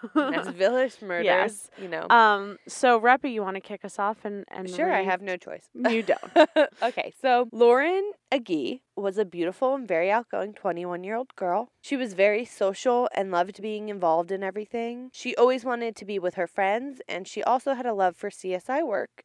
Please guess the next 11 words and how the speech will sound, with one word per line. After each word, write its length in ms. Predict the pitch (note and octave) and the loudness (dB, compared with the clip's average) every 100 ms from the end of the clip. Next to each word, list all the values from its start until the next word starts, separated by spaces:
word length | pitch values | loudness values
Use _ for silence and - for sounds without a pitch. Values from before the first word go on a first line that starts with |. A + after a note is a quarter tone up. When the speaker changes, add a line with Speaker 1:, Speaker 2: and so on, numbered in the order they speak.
| - | -8
Speaker 2:
and 160 | G3 G3+ | -6 2
thought 180 | G#3 _ | 0 _
about 280 | - F#3 F3+ | -2 2 2
maybe 240 | F#3+ F#3 F3+ | 0 -6 -6
joining 400 | E3+ D#3+ D#3 D#3 | -2 -2 -2 -8
the 140 | - | -8
F 120 | D3 - | -8 -6
B 120 | D#3 | 0
I 180 | E3 F#3 | 2 0
one 260 | F3 D3+ | -4 -10
day. 320 | - F#2 F#2 | -6 -6 -6